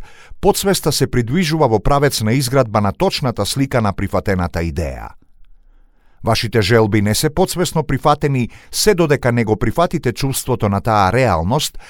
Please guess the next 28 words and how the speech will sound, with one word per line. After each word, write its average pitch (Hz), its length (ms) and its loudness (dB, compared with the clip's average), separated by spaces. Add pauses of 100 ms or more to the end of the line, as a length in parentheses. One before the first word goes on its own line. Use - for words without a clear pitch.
(220)
затоа 151 360 2
што - 180 -2
само 202 340 4
преку 127 300 -2
чувството 135 560 -2
на 98 100 2
подсвесното 123 720 -2
согласување 95 880 -2 (220)
и 120 120 0
прифаќање 101 640 0
на 78 140 -2
нештото 147 600 2 (260)
може 117 360 2
да 120 120 0
биде 98 260 -2
изразено. 67 680 -6 (1300)
Многу 107 260 4
полесно 135 460 2
е 170 80 2
да 135 140 2
се 135 160 0
припишат 139 460 0
чувствата 139 560 0
на 120 120 0
настаните 139 580 2
во 110 140 2
надворешниот 107 720 0
свет, 71 380 -6